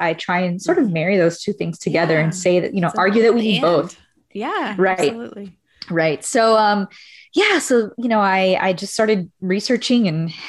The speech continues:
Speaker 1: and really diving into scripture. And that's where I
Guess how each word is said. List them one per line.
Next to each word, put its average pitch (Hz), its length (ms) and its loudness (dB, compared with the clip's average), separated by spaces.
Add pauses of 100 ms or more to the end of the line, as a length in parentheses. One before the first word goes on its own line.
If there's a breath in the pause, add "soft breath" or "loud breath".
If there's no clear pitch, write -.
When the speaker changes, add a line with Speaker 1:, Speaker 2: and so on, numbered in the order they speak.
Speaker 1:
and 196 140 4
really 190 220 4
diving 175 340 2
into 175 180 -4
scripture. - 480 2
And 160 160 2
that's 156 260 -4
where 175 240 2
I 160 420 0